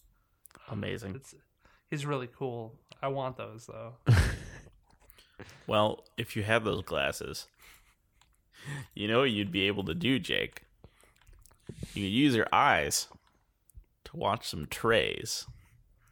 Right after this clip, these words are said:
Speaker 1: on this Tray Watch, the segment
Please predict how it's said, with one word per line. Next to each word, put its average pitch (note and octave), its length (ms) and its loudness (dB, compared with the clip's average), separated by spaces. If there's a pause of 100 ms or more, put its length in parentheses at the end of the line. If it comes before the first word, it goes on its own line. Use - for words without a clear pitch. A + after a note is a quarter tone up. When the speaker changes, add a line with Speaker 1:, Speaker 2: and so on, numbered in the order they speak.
(320)
Speaker 1:
on G#2+ 220 2
this - 500 4 (960)
Tray D3+ 220 6
Watch, - 560 4 (640)
the B2 100 2
segment C3+ 480 4